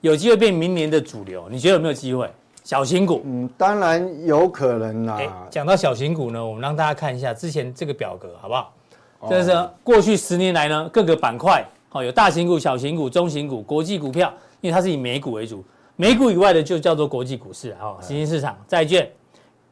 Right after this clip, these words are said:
Speaker 1: 房地产、贵金属。我们来看一下小型股过去的表现。哎呦，今年呢，排行哦，到目前为止是一、二、三，中间呐，哦。
Speaker 2: 嗯。
Speaker 1: 但是呢，前一年很惨，哦，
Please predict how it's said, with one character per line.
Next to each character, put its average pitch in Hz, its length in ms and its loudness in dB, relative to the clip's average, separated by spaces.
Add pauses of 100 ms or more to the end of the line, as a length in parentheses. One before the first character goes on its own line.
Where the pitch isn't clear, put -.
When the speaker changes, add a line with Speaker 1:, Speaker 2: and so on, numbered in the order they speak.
Speaker 1:
房 147 120 -4
地 208 80 2
产、 165 180 4
贵 208 140 2
金 202 140 2
属。 165 180 -2 (640)
我 143 60 -12
们 156 100 2
来 202 80 0
看 208 260 2
一 - 20 2
下 196 300 4 (260)
小 175 240 4
型 208 180 2
股 226 140 4
过 202 160 6
去 185 200 0
的 165 80 -6 (240)
表 107 160 -8
现。 113 240 -10 (220)
哎 190 80 4
呦， 220 100 6 (540)
今 294 260 2
年 214 180 2
呢， 202 240 0
排 185 240 6
行 147 180 0
哦， 127 180 -2
到 190 280 6
目 196 180 -2
前 156 160 -4
为 156 120 2
止 127 140 -8
是 135 220 -8
一、 143 260 -10
二、 135 200 -8
三， 123 320 -10 (340)
中 220 200 4
间 202 200 0
呐， 185 160 -6 (240)
哦。 113 180 -14
Speaker 2:
嗯。 78 80 -20 (380)
Speaker 1:
但 208 140 0
是 208 120 2
呢， 185 180 -2
前 196 280 0
一 269 60 6
年 190 160 2
很 165 140 -2
惨， 151 200 -6 (840)
哦， 107 160 -12